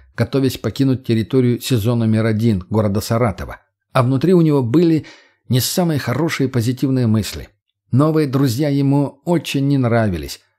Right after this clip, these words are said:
Он никогда не дружил и не общался с людьми, имеющими криминальные корни. Лишь попав в сизо по своей глупости, как теперь он это понимал, заставило его приспосабливаться к новым условиям, принять правила тюрьмы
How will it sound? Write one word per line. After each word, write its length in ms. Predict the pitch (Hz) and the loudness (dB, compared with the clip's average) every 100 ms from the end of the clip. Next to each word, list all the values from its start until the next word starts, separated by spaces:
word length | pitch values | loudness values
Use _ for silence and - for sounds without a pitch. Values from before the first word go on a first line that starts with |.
| _ - | _ 2
Он 140 | 139 | 4
никогда 340 | 139 147 170 | 4 0 0
не 120 | 156 135 | 0 0
дружил 500 | 123 117 151 160 - - _ | 0 0 2 2 -2 -12 _
и 60 | |
не 120 | 135 135 | 0 0
общался 460 | 110 - 156 - | 0 -2 -2 -4
с 120 | 117 | -6
людьми, 480 | 123 120 139 143 - | -4 0 0 0 -2
имеющими 500 | - 131 139 - 131 | 0 0 0 -2 -2
криминальные 600 | 127 139 131 127 120 120 117 | 0 0 2 2 0 0 -2
корни. 400 | 107 95 76 - _ _ _ - | -2 -4 -6 -14 _ _ _ 0
Лишь 200 | 131 131 | 0 2
попав 360 | 139 139 123 | -2 0 -2
в 40 | - | -2
сизо 380 | 117 101 143 98 | -2 0 0 0
по 240 | - 110 | -6 -8
своей 260 | - 117 101 | -4 -2 2
глупости, 580 | 131 147 110 - 113 - _ _ _ | 2 2 0 -4 -6 -6 _ _ _
как 160 | - 104 | -6 -2
теперь 260 | 120 127 120 | 0 0 0
он 100 | 117 | 0
это 140 | 110 | 0
понимал, 600 | 104 117 113 113 104 98 - _ - | 0 2 2 2 0 -2 -10 _ -6
заставило 640 | 120 131 - 151 147 139 | -2 -2 -2 -2 0 0
его 340 | 127 123 143 | 0 2 2
приспосабливаться 960 | 117 - 131 160 139 147 107 104 104 117 | 0 -4 -4 -4 -2 0 0 -2 -4 -6
к 120 | - | -2
новым 280 | 135 113 113 | 0 2 0
условиям, 540 | 117 135 104 71 65 _ _ _ _ - | -2 -2 -2 -4 -12 _ _ _ _ 0
принять 500 | 160 147 131 101 - | 2 4 0 -2 -2
правила 360 | 131 120 113 | 0 2 0
тюрьмы 540 | 104 113 110 151 139 | -2 -2 0 0 0